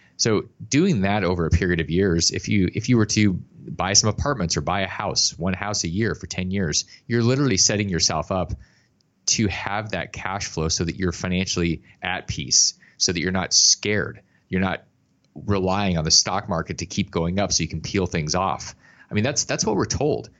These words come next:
If you just have X number of dollars in the stock market, then you can peel off a certain percentage. You know, th-, my dad had that strategy. He had that strategy, and when he got sick, I think he was afraid he was gonna lose his, he was gonna run out of money before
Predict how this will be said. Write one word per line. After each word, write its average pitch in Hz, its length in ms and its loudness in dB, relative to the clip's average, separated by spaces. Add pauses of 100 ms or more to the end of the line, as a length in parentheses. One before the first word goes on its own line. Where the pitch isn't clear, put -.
If 92 140 -4
you 98 60 0
just 120 180 0
have 107 180 -4
X 98 220 -2
number 101 180 0
of 80 100 -4
dollars 92 480 -2 (220)
in 117 160 -2
the 101 80 2
stock 117 320 2
market, 85 340 -4 (300)
then 95 260 0
you 98 80 0
can 90 140 2
peel 101 300 2
off 98 160 0
a 98 40 2
certain 101 280 2
percentage. 90 500 2
You 143 200 2
know, 180 100 -2 (340)
th-, 117 140 -14 (160)
my 143 160 -2
dad 139 340 0
had 78 200 -4
that 92 120 0
strategy. 82 540 -2 (480)
He 147 140 2
had 185 200 2
that 127 120 0
strategy, 110 600 0
and 87 100 -2
when 92 100 0
he 131 140 2
got 131 220 -2
sick, - 500 4
I 101 100 -4
think 135 220 -4
he 139 120 0
was 95 120 2
afraid 107 340 0
he 92 80 0
was 85 120 0
gonna 85 180 2
lose 98 300 2
his, 90 200 0
he 107 120 0
was 95 100 2
gonna 90 140 0
run 98 160 4
out 101 100 2
of 78 80 0
money 92 260 2
before 90 540 0